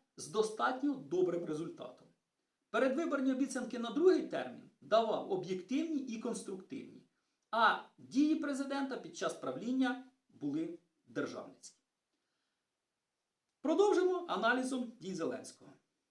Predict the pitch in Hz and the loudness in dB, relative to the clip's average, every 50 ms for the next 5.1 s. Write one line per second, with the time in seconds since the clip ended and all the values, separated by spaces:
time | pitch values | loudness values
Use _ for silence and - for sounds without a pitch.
0 | _ _ _ _ _ _ _ _ _ _ _ _ _ _ _ _ _ _ _ _ | _ _ _ _ _ _ _ _ _ _ _ _ _ _ _ _ _ _ _ _
1 | _ _ _ _ _ _ _ _ - 226 254 269 269 370 370 370 370 - - 294 | _ _ _ _ _ _ _ _ -6 -2 -2 0 2 0 0 0 0 -2 -2 -4
2 | 269 254 254 - - 240 220 - - - 226 214 208 190 165 - 170 202 233 277 | -4 -6 -6 -8 -6 -6 -6 -4 -2 -2 -2 -2 -2 -2 -4 -4 -4 -2 -2 -2
3 | 294 165 160 - - 302 151 147 147 - - - 196 202 196 185 - 190 180 165 | -2 -2 -4 -6 -6 -4 -4 -4 -4 -6 -6 -4 -2 -2 -2 -4 -4 -6 -6 -4
4 | - 160 170 190 208 214 202 - - - - - - 123 110 101 - - - - | -6 -6 -4 -4 -2 -2 -2 -4 -6 -10 -10 -8 -8 -6 -6 -6 -8 -12 -18 -20
5 | - | -20